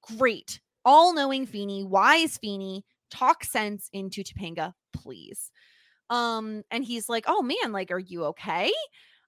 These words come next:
Uh, and he says, "She called off the wedding is how terrific she is."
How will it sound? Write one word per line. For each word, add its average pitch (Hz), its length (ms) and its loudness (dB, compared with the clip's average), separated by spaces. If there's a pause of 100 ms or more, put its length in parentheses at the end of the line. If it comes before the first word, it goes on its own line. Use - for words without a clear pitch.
Uh, 240 200 2
and 240 100 -4
he 240 100 -6
says, 233 180 -4
"She - 160 -2
called 381 320 4
off 330 180 4
the 247 100 0
wedding 254 340 4
is 220 100 -6
how 214 100 2
terrific 196 480 -6
she 208 280 -8
is." 170 460 -6